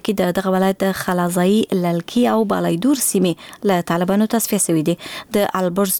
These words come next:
دوه ویشت په نوم دغه پوځي عملیات د شنبې په ورځ په ډنډ شهاب الدین کې پیل شول. د بغلان د پولیسو د رسنیو دفتر د یوې لمحې په خپرولو سره ویلي چې په دې عملیاتو کې څلور وسلوال طالبان وژل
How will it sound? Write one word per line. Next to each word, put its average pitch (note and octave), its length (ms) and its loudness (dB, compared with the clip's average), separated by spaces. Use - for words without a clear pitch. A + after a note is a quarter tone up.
دوه B3 140 4
ویشت G#3 220 0
په G3 100 2
نوم F#3+ 140 2
دغه F#3 200 -2
پوځي F3+ 240 0
عملیات G#3 320 0
د G3 80 -2
شنبې A#3+ 300 2
په G#3 80 0
ورځ C4+ 180 0
په A#3 220 2
ډنډ F3+ 260 0
شهاب F3 300 0
الدین C4+ 260 4
کې D4 100 0
پیل D#3+ 220 -2
شول. A3 180 -2
د C#4+ 180 4
بغلان C4 380 2
د G#3+ 120 2
پولیسو G3 400 0
د F#3+ 240 4
رسنیو F#3 400 -2
دفتر G3 320 -2
د F3+ 100 2
یوې F3 220 2
لمحې F3+ 240 0
په - 80 -10
خپرولو F#3+ 400 2
سره A#3+ 160 4
ویلي A#3+ 260 2
چې - 380 -14
په C4 80 0
دې A#3+ 160 2
عملیاتو A3 320 0
کې G#3 60 -8
څلور G3+ 260 2
وسلوال F3+ 380 -2
طالبان F3 320 0
وژل E3 200 -4